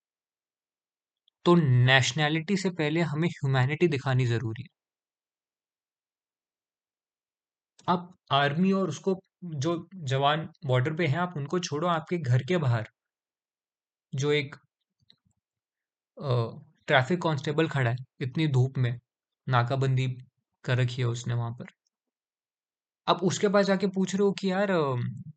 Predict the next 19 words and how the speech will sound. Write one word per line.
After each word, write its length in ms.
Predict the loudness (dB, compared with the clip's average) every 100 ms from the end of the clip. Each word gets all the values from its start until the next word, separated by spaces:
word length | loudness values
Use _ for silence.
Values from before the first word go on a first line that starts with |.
| _
कि 80 | -8
सर 200 | -2 0
आपको 240 | 0 0 -2
अगर 120 | -2
प्यास 380 | 0 0 0 -2
व्यास 240 | -6 -4
लग 180 | -4 -2
रही 180 | -2 0
है, 200 | 2 2
कुछ, 260 | -2 -6 -10 _ _
कुछ 200 | -10 -4
चाहिए 260 | -2 0 0
आपको 320 | -2 -4 -6
तो 100 | -2
मैं 120 | 0
हेल्प 220 | 0 -2
कर 140 | -4 -4
दूँ 200 | -4 -6
आपकी? 280 | -8 -16